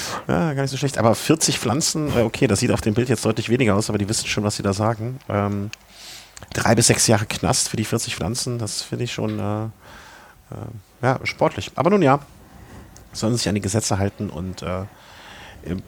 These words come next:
meine Meinung, äh, zu dem Thema halte ich mal einfach, äh, hier hinterm Berg. Auf jeden Fall eine lustige Anekdote und, äh, wie gesagt, ich, ich hätte gerne das Gesicht des Polizisten gesehen oder desjenigen, der das gemeldet hat, so nach dem, "Was, was, was ist das?"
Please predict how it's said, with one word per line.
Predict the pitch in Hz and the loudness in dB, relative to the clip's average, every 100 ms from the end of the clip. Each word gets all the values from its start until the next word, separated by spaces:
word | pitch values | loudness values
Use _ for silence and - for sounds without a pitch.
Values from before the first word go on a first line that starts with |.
| - | 0
meine | 104 107 110 | 4 6 6
Meinung, | 101 98 101 98 92 64 92 92 | 6 4 4 0 -2 -2 -2 -2
äh, | |
zu | 92 95 | -4 -4
dem | 95 | -4
Thema | 98 92 90 | -2 -4 -2
halte | 87 | -4
ich | - | -6
mal | 85 | -6
einfach, | 69 92 - | -6 -8 -8
äh, | - 95 92 | -6 -4 -4
hier | - | -4
hinterm | 90 87 90 | -4 -4 -4
Berg. | 90 92 - - - - - - - - | -4 -4 -8 -20 -20 -16 -14 -14 -16 -6
Auf | 107 | 2
jeden | 110 123 | 4 6
Fall | 113 | 6
eine | 107 | 4
lustige | 113 - 113 | 2 -2 0
Anekdote | 98 98 - 98 101 95 | 0 0 -4 -6 -4 -4
und, | 104 90 90 | -4 -8 -8
äh, | - 92 95 95 _ _ - - - | -8 -8 -10 -12 _ _ -20 -12 -8
wie | |
gesagt, | 104 104 107 98 - - - - | -6 0 0 0 -6 -20 -20 -18
ich, | - - - | -12 -10 -6
ich | - | 2
hätte | 123 143 | 4 6
gerne | 123 | 6
das | 120 110 | 6 4
Gesicht | 98 123 - | 2 0 -2
des | - | -4
Polizisten | - 107 131 - 117 | -2 -2 0 -2 -2
gesehen | 107 113 | 0 2
oder | 101 98 - | 0 -2 -2
desjenigen, | 98 - 113 104 107 98 - - - - | 0 2 4 4 2 -4 -8 -16 -16 -8
der | - | -2
das | 92 - | 0 2
gemeldet | 90 82 87 104 | 2 4 2 0
hat, | 92 | -2
so | - | -2
nach | - | -4
dem, | 90 98 | -6 -4
"Was, | 113 - - - | -2 -4 -6 -6
was, | 139 - - - | -4 -4 -8 -6
was | 135 - | 0 0
ist | 113 - | 2 0
das?" | 156 156 - | 0 0 -4